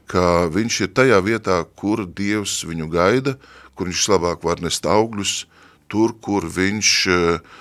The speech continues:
savos sirds dziļumos vēlas arī būt. Un, eh, tāpēc laime vienmēr ir ieklausīšanās sevi, tā ir arī tāda laika zīmju izvērtēšana, savas stāvokļa izpratne.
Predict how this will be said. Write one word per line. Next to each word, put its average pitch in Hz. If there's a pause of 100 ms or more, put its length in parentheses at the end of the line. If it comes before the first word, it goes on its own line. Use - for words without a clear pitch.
(260)
savos 92
sirds -
dziļumos 101
vēlas 92
arī 85
būt. 73 (500)
Un, 87
eh, 82
tāpēc 82
laime 107
vienmēr 101
ir 90 (200)
ieklausīšanās 87
sevi, 107 (680)
tā 90
ir 85
arī 85 (340)
tāda 92 (440)
laika 101
zīmju 110
izvērtēšana, 87 (360)
savas 85
stāvokļa 101
izpratne. 78